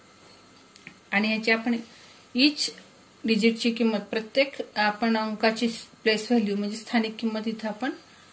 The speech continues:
अशा प्रकारे पाहिलेली आहे. आणि अशा प्रकारे आपण याच्या आधारित आपण पुढचा जो आहे प्रॉब्लेम सेट नंबर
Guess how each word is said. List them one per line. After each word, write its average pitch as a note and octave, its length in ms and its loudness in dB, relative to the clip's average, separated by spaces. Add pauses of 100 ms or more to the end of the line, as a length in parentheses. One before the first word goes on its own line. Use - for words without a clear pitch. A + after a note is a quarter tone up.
(120)
अशा G#3+ 200 -2
प्रकारे G3+ 400 0 (680)
पाहिलेली D#3+ 440 -2
आहे. C#3+ 160 -12 (880)
आणि G#3+ 260 0
अशा G#3+ 260 -2
प्रकारे C4+ 320 2
आपण C4+ 380 2 (380)
याच्या A#3 340 6
आधारित A#3 440 4
आपण C4+ 240 2
पुढचा - 580 -2 (460)
जो G#3+ 60 -2
आहे G#3 360 0 (320)
प्रॉब्लेम G3+ 340 2
सेट A#3 260 4
नंबर A#3 240 4